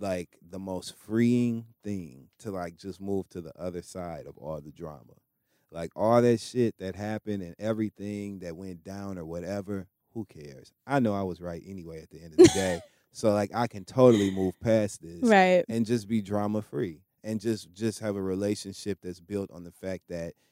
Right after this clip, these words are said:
Speaker 1: you guys have some very valuable, serious history together, and you have a, a mutual respect for that.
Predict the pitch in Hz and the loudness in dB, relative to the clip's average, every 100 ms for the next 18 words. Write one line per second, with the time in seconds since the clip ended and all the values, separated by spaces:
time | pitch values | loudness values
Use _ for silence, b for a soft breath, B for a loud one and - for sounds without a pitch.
0 | _ _ - 95 104 92 90 85 87 85 | _ _ -10 -4 -2 -2 -4 -6 -8 -8
1 | 78 - - 98 85 82 87 98 98 98 | -10 -12 -12 -10 -10 -10 0 2 2 0
2 | 92 82 62 85 95 98 98 98 92 87 | -2 -8 -16 -8 -6 -4 -4 -2 0 0
3 | 90 87 82 - - 107 101 92 - - | 0 -2 -4 -12 -2 0 2 0 -6 -8
4 | 98 - 85 85 - 82 80 71 50 - | -8 -8 -10 -12 -12 -18 -14 -14 -16 -20
5 | - _ 107 95 95 85 80 82 - 87 | -20 _ -10 -6 -6 -6 -8 -10 -10 -10
6 | 92 107 - 90 82 - - 98 92 - | -4 -4 -4 -6 -6 -10 -10 -8 -8 -8
7 | 101 107 107 | -2 0 0